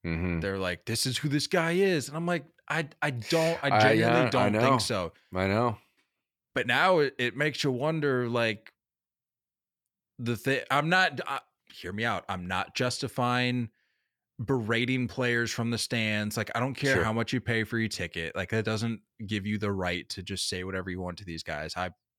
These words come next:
Speaker 2: firmly believe that and will forever believe that. I don't care if you, if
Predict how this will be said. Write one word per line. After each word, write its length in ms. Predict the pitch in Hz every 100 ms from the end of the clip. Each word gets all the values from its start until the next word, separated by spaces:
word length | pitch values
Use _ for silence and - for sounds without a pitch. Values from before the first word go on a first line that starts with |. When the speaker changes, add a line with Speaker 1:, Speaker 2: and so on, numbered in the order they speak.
| _ -
Speaker 2:
firmly 380 | 135 131 127 120
believe 300 | 104 98 92
that 220 | 92 76
and 200 | 101 101
will 180 | 110 113
forever 440 | - 110 95 98
believe 260 | 85 80 78
that. 180 | 78 90
I 40 |
don't 180 | 95 98
care 240 | 104 98
if 100 | 87
you, 200 | 101 95 -
if 200 | 95 -